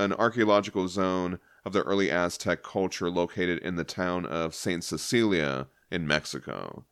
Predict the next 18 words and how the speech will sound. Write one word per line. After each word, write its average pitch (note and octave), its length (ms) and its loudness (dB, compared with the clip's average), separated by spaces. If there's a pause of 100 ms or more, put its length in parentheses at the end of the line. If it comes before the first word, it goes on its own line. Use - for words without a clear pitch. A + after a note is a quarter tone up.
(520)
Um, G2 200 2
so G#2+ 160 2
there A2 140 8
are - 40 8
a - 40 6
lot G2+ 180 6
of F2+ 100 -2
these E2 320 0 (280)
different F#2+ 300 -4
kind F2+ 220 0
of D2 200 -2
step - 360 0
pyramids. D#2 560 -4
You E2+ 80 -6
can D#2 120 -10
check E2 220 -6
'em D2+ 120 -4
out. C#2+ 280 -2